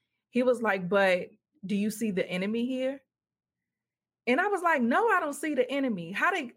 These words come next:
like, forget the enemy. God, we already have victory over the enemy. I'm mad at God."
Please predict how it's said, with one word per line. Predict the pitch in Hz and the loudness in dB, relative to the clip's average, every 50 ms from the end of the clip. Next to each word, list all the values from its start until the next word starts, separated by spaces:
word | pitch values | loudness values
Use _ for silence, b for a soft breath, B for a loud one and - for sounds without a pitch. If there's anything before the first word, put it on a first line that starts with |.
| - | -2
like, | 294 302 311 294 | 0 0 0 -2
forget | - 294 254 320 440 440 | -6 -8 -6 -4 -2 -2
the | 427 - - | -2 -2 0
enemy. | 320 330 320 277 240 214 190 170 - 185 | -2 -2 -2 -2 -4 -6 -6 -10 -6 -2
God, | 254 311 349 359 339 311 - - | 0 0 0 0 0 -2 -2 -2
we | 247 262 359 403 | -2 0 2 2
already | 359 320 311 320 302 294 | 2 2 0 -2 -4 -2
have | 302 285 254 220 | -2 -2 -2 -2
victory | 269 359 381 - - 285 277 262 247 | -4 -6 -6 -8 -10 -6 -4 -4 -2
over | 233 220 220 - | -2 -2 -4 -4
the | - - | -2 -2
enemy. | 233 220 190 180 175 - | -2 -2 -2 -4 -8 -6
I'm | - 392 480 381 | -4 -4 -2 0
mad | 262 240 240 262 | 0 2 2 2
at | 294 294 254 | 0 0 0
God." | 339 440 480 370 | 0 2 2 0